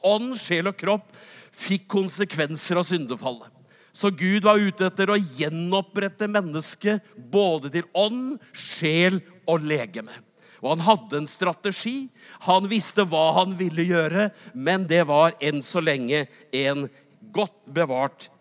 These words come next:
hemmelighet. Så sier Paulus her i Efeserbrevets tredje kapittel:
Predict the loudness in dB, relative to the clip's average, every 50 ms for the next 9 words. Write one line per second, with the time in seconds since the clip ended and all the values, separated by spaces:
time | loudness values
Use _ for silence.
0 | _ -6 -4 -4 -4 -4 -8 -10 -10 -12 -14 -20 -20 -20 -20 -20 _ _ _ _
1 | _ _ _ _ _ _ _ _ _ _ _ -20 _ _ _ -20 -20 -20 -20 -20
2 | _ 0 0 2 4 6 6 6 6 6 4 4 6 4 2 2 4 4 6 6
3 | 6 6 4 2 0 0 0 2 2 2 4 2 2 0 -2 -6 -16 -20 -20 _
4 | _ _ _ _ _ _ _ _ _ 0 0 2 2 0 0 0 -2 -2 -2 -2
5 | 0 0 -2 -4 -4 -2 -2 -2 -2 -2 -8 -4 -4 -4 -4 -4 -6 -8 _ -16
6 | -20